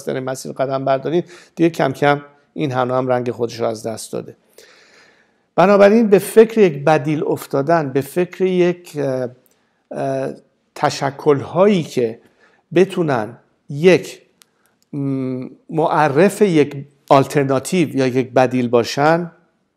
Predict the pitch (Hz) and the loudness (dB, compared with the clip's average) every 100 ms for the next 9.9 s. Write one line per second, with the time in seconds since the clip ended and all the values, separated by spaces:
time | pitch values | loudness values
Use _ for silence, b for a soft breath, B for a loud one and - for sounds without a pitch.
0 | _ _ 165 147 156 156 147 - 131 - | _ _ -2 0 0 -2 -2 -2 -2 -2
1 | 139 117 135 127 120 127 123 120 127 123 | -6 -4 -4 -4 -4 -4 -6 -6 -4 -2
2 | 131 123 127 117 113 - 127 120 120 b | 0 -2 -4 -6 -8 -4 -2 -2 -4 b
3 | b b - - 117 110 120 120 - 131 | b b -16 -10 -8 -6 -6 -6 -8 -8
4 | - 117 117 - b b b b b 135 | -6 -8 -8 -14 b b b b b 2
5 | 151 165 233 247 240 233 220 160 - 196 | 2 4 4 2 2 2 2 0 0 -2
6 | 190 147 151 151 139 143 156 185 202 220 | 0 0 0 0 -2 -2 -2 0 0 0
7 | 208 208 202 - - 165 156 147 147 202 | -2 -2 -4 -10 -6 -4 0 0 4 4
8 | 226 170 143 120 127 139 135 135 139 135 | 4 0 -2 -2 -2 -2 0 0 0 -2
9 | - 175 143 147 196 208 208 208 208 | -8 -8 -4 2 2 2 2 2 0